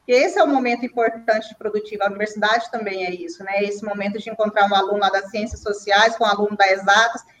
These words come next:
e trocam conversas ali, e isso com certeza faz parte, né, do universo da biblioteca. Então a gente tá nesse momento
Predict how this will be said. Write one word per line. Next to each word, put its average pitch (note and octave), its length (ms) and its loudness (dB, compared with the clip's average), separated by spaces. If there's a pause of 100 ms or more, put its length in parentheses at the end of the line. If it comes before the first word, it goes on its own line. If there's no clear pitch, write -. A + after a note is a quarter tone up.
(140)
e G#3+ 60 -16
trocam A3+ 420 4
conversas A3 720 0
ali, G3+ 380 -6 (380)
e G#3+ 360 -4
isso B3 200 -6
com C4 220 0
certeza C#4 720 0
faz B3 280 0
parte, A#3 460 2
né, A3+ 80 -2
do G#3 160 0
universo A3 520 -2
da G#3+ 100 -2
biblioteca. A3 680 -4
Então G3 200 -4
a G3+ 60 -6
gente G#3 260 -10
tá G#3+ 140 2
nesse G3 320 -8
momento G3+ 540 -4